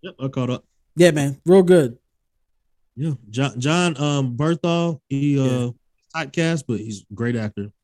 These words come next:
Speaker 2: Yeah.
Speaker 1: <laughs> Great actor. Uh,
Speaker 2: He's
Speaker 1: I
Speaker 2: actually from Mar-, uh, D C, but, like, Maryland. So, like, that, that kind of role was, was, was built for him. Yeah.
Speaker 1: Angry Black Cop. Dirty
Speaker 2: Yeah.
Speaker 1: Angry.
Speaker 2: Some of them
Speaker 1: <laughs>
Speaker 2: scenes, some of them scenes pissed me off. Like, the one where, like,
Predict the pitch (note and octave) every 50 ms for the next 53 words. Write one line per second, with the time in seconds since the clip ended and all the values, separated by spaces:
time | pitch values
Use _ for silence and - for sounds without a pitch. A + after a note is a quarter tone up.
0 | _ _ - G#2+ A2 G#2+ - - - _ _ _ _ _ _ _ _ B2+ C3+ C3+
1 | B2+ A#2+ A2 G#2 - G#2 G#2 G#2 - A2 A#2 A2+ A2+ G#3 F#3+ G#3 G3 F#3 - F3+
2 | F3 D#3+ - - E3 D#3 D3+ D3+ D3 D3 D#3+ C3 C3+ C#3 C#3 C3+ C3 B2+ B2+ C#3+
3 | C#3 C#3 - C3+ C3+ C3 B2+ B2 C3+ B2+ C3+ - - D#3 C3 B2 A#2+ B2+ B2+ C3
4 | C3 B2+ B2+ B2+ B2+ B2 B2+ B2 B2 _ _ - - C3 B2 A#2+ A#2+ A#2+ - _
5 | _ _ _ _ _ _ _ - C3+ C3 B2+ B2+ - - D#3 D#3 D3 D#3+ E3 E3
6 | E3 D#3+ - - E3 D3 C#3+ C3+ C#3 D3 D3 D3 C#3+ C#3 C3 C3 B2+ A#2+ - -
7 | C#3 C3+ B2 A#2+ B2+ B2+ B2+ B2 A#2+ B2 D3+ D3 C#3 C3+ - - C3+ C3+ C#3 C3+
8 | C3+ C3 - _ _ _ _ _ _ _ _ _ _ _ _ _ _ _ _ -
9 | D3 B2+ B2 A#2 A2+ A#2+ - _ _ - - - _ - C3 B2+ - _ - C3+
10 | _ _ _ - - - G2+ G2+ A#2 A#2 A#2+ A#2+ B2 A#2 A#2+ A#2 A#2 - - _
11 | _ _ _ _ _ _ - A3+ A#3 G#3+ G3+ F#3+ F3+ - F#3 E3+ D#3 C#3+ C#3 -
12 | - _ _ _ - A#3 A3 G3+ F3 - F3 D3 C#3 - - E3+ D3+ C#3+ C#3+ C#3
13 | C3+ C3 C3 C3 C3 B2+ B2 - - C3 B2 B2+ B2 A#2+ - _ _ _ _ _
14 | _ _ - D3 D3+ D3+ D3 C#3+ C#3+ C#3+ C#3+ C#3 C#3 C#3 C#3 - D3+ C#3 B2+